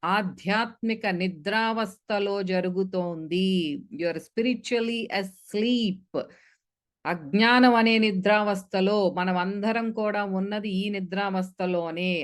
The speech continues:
అజ్ఞానము అనే నిద్రావస్థలో ఇంకా జ్ఞానం లేని స్థితిలో ఉన్నాము.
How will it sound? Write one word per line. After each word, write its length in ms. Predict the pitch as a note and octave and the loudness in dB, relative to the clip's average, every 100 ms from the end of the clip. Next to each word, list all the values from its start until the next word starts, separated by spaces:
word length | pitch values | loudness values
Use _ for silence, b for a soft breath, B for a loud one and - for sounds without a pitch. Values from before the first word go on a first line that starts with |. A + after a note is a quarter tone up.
| - | -4
అజ్ఞానము 920 | E3+ D3+ F#3+ G3+ G#3 G#3 G3 G#3 G#3+ | -8 -6 -2 -2 -2 -2 -4 -2 -2
అనే 220 | G3 F#3 | -2 -2
నిద్రావస్థలో 880 | F3+ E3+ F3+ F#3+ F#3 F3 - D3 D#3 A3+ B3+ B B - | -2 -4 0 0 0 -4 -8 -6 -2 -2 -4 B B -6
ఇంకా 380 | F3+ G#3 A3 G#3 | -2 0 2 0
జ్ఞానం 680 | F#3 F3 F3+ G#3 A#3 A#3 | 0 0 0 0 -2 -2
లేని 380 | A3 G3+ G#3 G#3 | -2 -2 -2 -4
స్థితిలో 540 | F#3+ - G3 A#3 A#3 A3+ | -6 -10 -6 0 0 0
ఉన్నాము. 680 | G3 F#3+ F#3 F3 D#3+ E3 | 0 0 0 0 -4 -2